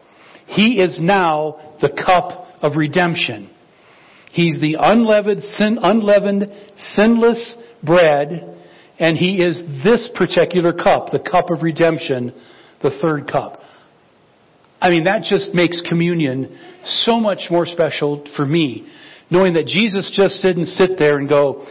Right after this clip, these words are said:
"Hey, John, toss me a piece of bread. Hey, Peter, hand me that glass. Okay, I'm gonna come up with some object lesson here so y'all remember this." No, he specifically took elements out of the Seder in order for them to be what they could relate to.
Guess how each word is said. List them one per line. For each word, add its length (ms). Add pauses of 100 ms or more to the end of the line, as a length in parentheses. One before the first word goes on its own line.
(260)
"Hey, 160
John, 520
toss 260
me 60
a 40
piece 240
of 80
bread. 380 (300)
Hey, 180
Peter, 320
hand 180
me 80
that 160
glass. 320
Okay, 220
I'm 100
gonna 140
come 140
up 100
with 80
some 160
object 460
lesson 360
here 460 (380)
so 120
y'all 240
remember 440
this." 320
No, 160
he 180
specifically 760
took 240
elements 640 (580)
out 320
of 240
the 80
Seder 600 (340)
in 120
order 200
for 100
them 140
to 80
be 300 (260)
what 180
they 160
could 140
relate 400
to. 240